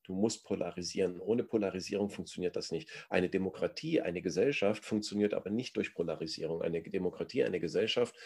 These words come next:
wie wir sie haben, funktioniert durch die milden Töne, äh, durch die Grautöne, ähm, ähm, durch Kompromisse, durch all das, was wahnsinnig langweilig <laughs> ist, ja,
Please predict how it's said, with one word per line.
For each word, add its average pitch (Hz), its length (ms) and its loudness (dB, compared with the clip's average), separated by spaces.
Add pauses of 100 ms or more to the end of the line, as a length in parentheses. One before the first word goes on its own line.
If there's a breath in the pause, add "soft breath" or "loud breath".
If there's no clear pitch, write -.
(260 loud breath)
wie 87 140 -2
wir 110 160 4
sie 107 160 2
haben, 101 280 2
funktioniert 101 680 2 (340 loud breath)
durch 90 220 -2
die 80 180 -6
milden 117 500 6
Töne, 104 460 4 (200)
äh, 90 120 -2
durch 85 180 -6
die - 100 -8
Grautöne, 107 800 6 (360 loud breath)
ähm, 85 400 0
ähm, 85 240 -2
durch - 180 0
Kompromisse, 123 840 2 (500 soft breath)
durch - 240 4
all 117 160 8
das, 120 180 8
was 110 140 2
wahnsinnig 107 460 4
langweilig 98 560 2
<laughs> - 0 -
ist, - 220 6
ja, 95 260 6